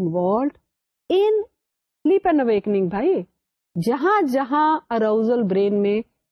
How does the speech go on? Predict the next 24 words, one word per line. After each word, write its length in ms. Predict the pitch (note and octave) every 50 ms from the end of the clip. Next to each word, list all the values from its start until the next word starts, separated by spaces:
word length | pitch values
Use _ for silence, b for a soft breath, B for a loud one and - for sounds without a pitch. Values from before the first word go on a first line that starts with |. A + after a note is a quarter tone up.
| _ _
الرٹنس 680 | G3+ G3+ G#3+ A#3+ C#4 D4 - - C4+ B3+ B3+ - - _
کریئیٹ 460 | _ G#3+ F#3 F#3+ G3 F#3+ F#3 - -
ہوگی، 320 | F3 E3+ E3+ F3 G#3+ A#3 -
اراؤزل 420 | - F#3+ F#3 F#3+ F#3 F3+ G3 F#3 F3+ F#3
ہوگا، 300 | E3 E3+ E3+ G#3+ C4 E4+ - _ _ _ _ _ _ _ _ -
then 260 | G#3+ C4+ D#4 E4+ F4 E4+ - _ _ _ _ _ _ _ _ _ _ _ _ _ D4
sleep 280 | F4+ F#4+ G4+ - F#4
and 120 | E4 D4 C4+
awakening 440 | A#3 B3 A#3+ A#3+ A#3 A#3 A#3+ A#3+ A3
کے 100 | A3 G#3+
ساتھ 340 | - - G3+ F#3+ F#3 -
یہ 60 | F#3 F3
بیلنس 400 | E3 E3 D#3+ D#3+ D#3+ D#3+ - -
کرے 220 | - - - -
گا۔ 120 | - - _ _ _ _ _ _ _ _ _ _ _ _ F4
So، 120 | E4+ A3+ - _ _ _ _ _ _ _
اے 120 | A3+ A3+ G#3
سی 320 | - - - G#3 G#3 A#3
ایچ 220 | D#4 G4+ A4 G#4+ - - _ _ _ _ _ _ _ _ _ _ G3+
is 340 | G3 F3 - - _ - D#4+
therefore 460 | F4+ G4 F#4+ - _ - - D#4+ -
involved 680 | - A3+ A3 G3 E3+ E3+ F#3 F#3+ F#3+ G3 G#3+ B3 C4 - _ _ _ _ _ - G3
in 100 | G3 F#3
sleep 460 | F#3+ - _ _ - A#3 C#4 D#4